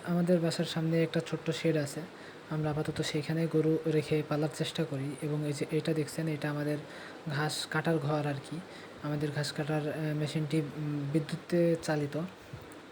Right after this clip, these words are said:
দুই হর্স পাওয়ারের একটি মোটর আছে মেশিনের সাথে। আমরা মোটর দিয়েই, এ, ঘাস কাটার কাজ করে থাকি ইনশাআল্লাহ। তো এ-, এভাবেই আর কি আমরা ঘাস নিয়ে আসি এবং, আ, ঘাস, এ, কেটে থাকি।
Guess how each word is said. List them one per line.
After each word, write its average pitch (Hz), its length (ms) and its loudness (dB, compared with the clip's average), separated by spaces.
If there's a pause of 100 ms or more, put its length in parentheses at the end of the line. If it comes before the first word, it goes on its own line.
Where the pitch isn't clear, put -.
(160)
দুই 160 320 6 (220)
হর্স 156 180 0
পাওয়ারের 156 340 4
একটি 151 200 0
মোটর 151 300 2
আছে 151 200 0
মেশিনের 139 320 -2
সাথে। - 280 -6
আমরা 160 200 0
মোটর 156 340 0
দিয়েই, 160 200 4 (560)
এ, 160 240 0
ঘাস 147 180 -2
কাটার 151 300 -2
কাজ 147 200 -2
করে 156 200 2
থাকি 127 280 -6
ইনশাআল্লাহ। 123 460 -6 (880)
তো 147 320 -2 (120)
এ-, 160 220 2
এভাবেই 185 500 6
আর 175 100 0 (120)
কি 170 180 2
আমরা 165 400 2
ঘাস 151 300 -2
নিয়ে 165 160 4
আসি 151 280 -2 (200)
এবং, 147 500 -2
আ, 143 300 -2 (200)
ঘাস, 143 200 -4 (360)
এ, 143 300 -4
কেটে 156 180 -2
থাকি। 139 300 -6